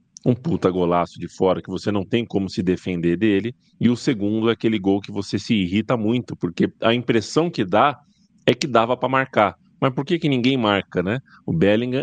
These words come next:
entra na área o tempo inteiro, tem entrado na área desde o começo da temporada, a bola sobra pro cara, o cara faz o gol. Dá a impressão que dá pra marcar o cara. Mas não tá dando, né, Stein? Bellingham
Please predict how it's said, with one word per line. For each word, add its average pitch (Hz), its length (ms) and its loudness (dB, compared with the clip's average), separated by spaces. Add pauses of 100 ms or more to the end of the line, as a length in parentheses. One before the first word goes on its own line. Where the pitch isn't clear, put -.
entra 117 320 0
na 107 120 2
área 113 300 2
o - 20 -8
tempo 139 400 -2
inteiro, 135 380 0
tem 117 160 -4
entrado 110 300 0
na 104 120 -2
área 101 180 2
desde 131 280 0
o - 20 -8
começo 123 240 -2
da 110 60 0
temporada, 123 420 -2
a 233 40 -6
bola 123 200 0
sobra 110 240 -4
pro 196 140 -8
cara, 170 200 -2
o - 20 -10
cara 165 200 -4
faz 156 240 -4
o 143 40 -4
gol. 139 220 0 (240)
Dá 165 140 2
a 208 60 -2
impressão 226 380 -2
que 254 100 -6
dá 233 120 2
pra 233 120 -2
marcar 220 300 0
o 226 60 -2
cara. 127 380 0 (760)
Mas 165 160 2
não 190 80 -2
tá 233 140 0
dando, 220 320 0
né, 156 260 -2
Stein? 87 380 -2
Bellingham 147 580 -2